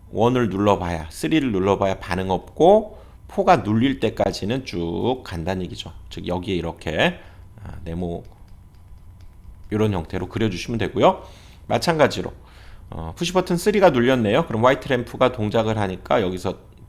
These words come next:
동작을 하게 되고 얘 눌려봐야 아무런 반응 없고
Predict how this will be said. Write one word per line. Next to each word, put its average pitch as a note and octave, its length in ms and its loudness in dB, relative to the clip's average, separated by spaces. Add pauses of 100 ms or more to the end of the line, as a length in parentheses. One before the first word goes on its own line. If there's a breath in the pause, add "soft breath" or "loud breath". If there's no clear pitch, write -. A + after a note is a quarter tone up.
(140)
동작을 F#2 420 -6
하게 A2+ 200 -6
되고 C3 680 2 (680 loud breath)
얘 G2+ 280 -2
눌려봐야 A2 840 2
아무런 G2+ 280 -2
반응 F#2 280 -4
없고 D#3+ 720 2